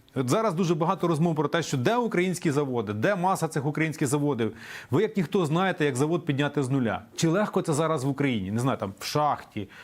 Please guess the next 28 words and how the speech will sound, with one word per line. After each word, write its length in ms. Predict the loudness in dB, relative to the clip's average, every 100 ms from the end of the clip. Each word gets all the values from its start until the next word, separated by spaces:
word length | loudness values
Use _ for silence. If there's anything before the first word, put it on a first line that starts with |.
| -10
в 140 | -6 -2
підземеллі, 800 | 0 2 2 2 0 2 0 0
в 80 |
бункері, 480 | 0 2 2 2 0
де 160 | 2 2
завгодно 460 | 2 2 0 0
збудувати 500 | 0 0 2 0 0
завод, 340 | 0 2 0 0
який 240 | 0 0
там 260 | 0 -2 -4 -10 -6
через 260 | 0 2 2
якийсь 360 | 2 0 0 0
певний 340 | 0 2 0
час 260 | 2 0 0
почне 280 | -2 0
випускати 500 | 0 0 -2 -2 -2
продукцію. 500 | -2 0 0 -4 -2
Умовно 240 | 0 2 2
кажучи, 200 | 0 0
там, 180 | -2 0
танкові 380 | 0 2 0
стволи 380 | 0 0 0 0
або, 340 | 0 2 0 -2
там, 300 | -2 -4 0
сто 140 | 0
двадцяті 440 | 0 0 -2 0
мі-, 160 | 0 0
міномети. 640 | -2 0 0 0 -2 -6